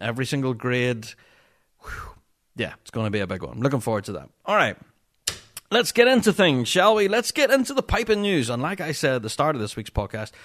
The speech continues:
it's been a busy week. There's been tons of stuff here. So forgive me if I do glance over some of these stories. There's just so much that happened over the course of the weekend. It was just nuts. So, first story that dropped in, as on top of my list,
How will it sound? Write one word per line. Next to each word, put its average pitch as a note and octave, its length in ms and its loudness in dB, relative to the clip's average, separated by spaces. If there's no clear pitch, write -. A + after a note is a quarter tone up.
it's - 100 -20
been G#3 160 2
a G#3+ 40 6
busy D3 440 2
week. C#3+ 460 0
There's D3+ 140 0
been F#3 200 0
tons G3 360 0
of G3 80 -2
stuff - 300 -2
here. F3 240 2
So F#3 240 2
forgive F#3 440 2
me A3 220 0
if E3 120 0
I D#3+ 100 4
do D3 180 0
glance C#3 400 0
over D3+ 260 2
some D3+ 220 0
of C3+ 80 0
these C#3 160 -2
stories. C#3 500 0
There's A2+ 160 -6
just D3 200 -6
so F#3+ 160 2
much E3 260 0
that - 140 -6
happened D3 440 -2
over B2+ 160 -2
the A#2 100 -2
course B2 280 -2
of A2+ 40 -6
the A2 80 -2
weekend. A2+ 360 -4
It - 80 -10
was A#2 140 -12
just - 340 -12
nuts. G#2 480 -6
So, - 320 -2
first - 340 4
story G3+ 400 2
that F#3+ 140 0
dropped F3+ 380 0
in, G3+ 200 2
as C3+ 160 0
on C#3 220 2
top F3 220 -2
of G#2+ 80 -2
my A2 160 -2
list, C3 260 -2